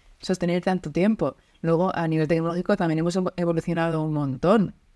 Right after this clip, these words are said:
Y hay muchos trabajos que antes habría que hacer, las personas se tenían que refe-, encargar de hacerlos y ahora los hacen máquinas. Entonces, bueno, em,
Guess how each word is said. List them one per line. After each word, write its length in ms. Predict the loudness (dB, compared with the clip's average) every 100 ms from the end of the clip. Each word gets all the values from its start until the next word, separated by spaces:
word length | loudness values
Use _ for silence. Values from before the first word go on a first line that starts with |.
| _
Y 140 | 0 2
hay 120 | 4
muchos 280 | 2 0 -2
trabajos 460 | 0 0 2 0 0
que 140 | 0
antes 400 | 0 2 2 2
habría 280 | -2 -2 0
que 100 | -2
hacer, 280 | 0 0 -2 _
las 200 | -6 -4
personas 360 | -2 -2 -2 -6
se 180 | -16 -2
tenían 220 | 2 2
que 80 | 2
refe-, 180 | -2 -4
encargar 360 | -4 -2 -2 -2
de 80 |
hacerlos 340 | -2 0 0 0
y 60 |
ahora 120 | 0 -2
los 100 | -2
hacen 200 | -2 0
máquinas. 580 | 0 2 0 0 -6 -12 _ _ _ -2
Entonces, 340 | 0 2 0
bueno, 360 | 2 2 0 -4 -14 -20 _ _
em, 640 | -2 0 0 0 0 -2